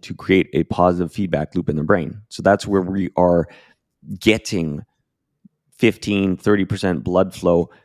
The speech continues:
We're getting that ourselves into our penis, right? Without the woman necessarily knowing we're doing it. So we use sleight of hand, we use things to distract her so we can get that physically created hard on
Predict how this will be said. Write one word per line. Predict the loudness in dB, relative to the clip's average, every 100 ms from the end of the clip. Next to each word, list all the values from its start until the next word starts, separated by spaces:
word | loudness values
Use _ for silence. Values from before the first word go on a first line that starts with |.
| _ _ _
We're | -4 0
getting | 0 2
that | 0 -2 0
ourselves | 0 0 -4 0 2 2 -2 -8 -18 _ -6
into | -4 2
our | 2 2
penis, | -2 -2 -4 -6 -16 _ _ 0
right? | 2 2 -2 _ _ _ _ _ _ -20 _ _ _ _ 0
Without | 0 0 -2 2 2 0 -12 _ _ _
the | -14 -4 2
woman | 2 2 0
necessarily | -2 -4 -4 -2 0 0
knowing | 2 2 2
we're | 0
doing | 2 0 0
it. | -6
So | -6
we | -2
use | 0 0 -2 -10 -12
sleight | 2 2 4
of | 0
hand, | -2 0 -2
we |
use | -2 -4 -4
things | -4 -4 -2
to | -2
distract | -2 2 2 2 2
her | -2 -2 -8 -20 _
so | -2 0
we | 0
can | 0 -2
get | 2 0 0
that | -4 -4 -6
physically | -6 -4 -6
created | -2 0 2 2
hard | 2 2
on | 2 -2